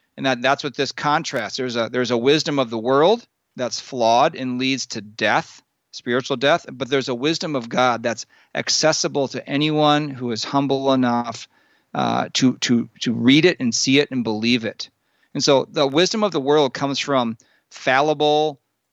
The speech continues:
unregenerate, God-rejecting men. There's so much of that in the world. Just read the major newspapers, the, the cable T V shows. You hear all sorts of that kind of,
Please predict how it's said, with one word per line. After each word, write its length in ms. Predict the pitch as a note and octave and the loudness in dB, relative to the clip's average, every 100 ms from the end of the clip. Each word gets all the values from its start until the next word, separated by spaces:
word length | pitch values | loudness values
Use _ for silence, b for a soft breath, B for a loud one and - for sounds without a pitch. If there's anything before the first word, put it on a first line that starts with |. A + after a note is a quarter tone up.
| - | -4
unregenerate, 880 | C#3 D3 C#3+ B2+ B2 C3+ C#3 C#3 C3 | -2 -2 -4 -4 -2 -2 -2 -4 -4
God-rejecting 760 | B2+ A#2+ B2+ B2 B2 A#2 A#2+ A2+ | 0 0 0 -2 -2 -4 -4 -4
men. 200 | A2+ A2 | -2 -2
There's 160 | G#2+ | -4
so 200 | - D3 | 2 2
much 280 | D3 D3 - | 2 0 0
of 80 | C3+ | 0
that 140 | C3+ | 0
in 60 | C3+ | 0
the 60 | |
world. 360 | B2+ C3 C3 A#2+ | -4 0 -2 -2
Just 260 | B2+ - C3+ | -6 -6 -4
read 240 | C3 A#2+ | -4 -2
the 80 | A#2 | 0
major 400 | A#2 B2+ A#2+ B2 | 2 2 2 0
newspapers, 800 | B2+ B2 C3 B2 C3 B2 A#2+ A2 | 0 0 2 2 2 0 0 -4
the, 280 | G#2 G#2 G#2 b b b | -6 -6 -8 b b b
the 80 | - | -8
cable 320 | - C#3 C3 | 2 2 2
T 180 | - C3 | 2 2
V 180 | B2+ B2 | 4 2
shows. 400 | - B2 A#2+ A2+ | 4 4 4 2
You 100 | A#2 | -2
hear 140 | A#2+ | 2
all 280 | C3+ C#3+ D3+ | 4 4 4
sorts 340 | - C#3 C3 | 0 -2 -2
of 120 | B2 A#2 | -6 0
that 240 | B2 - | -2 -2
kind 220 | C3+ A#2+ | -6 -4
of, 160 | A2+ | -4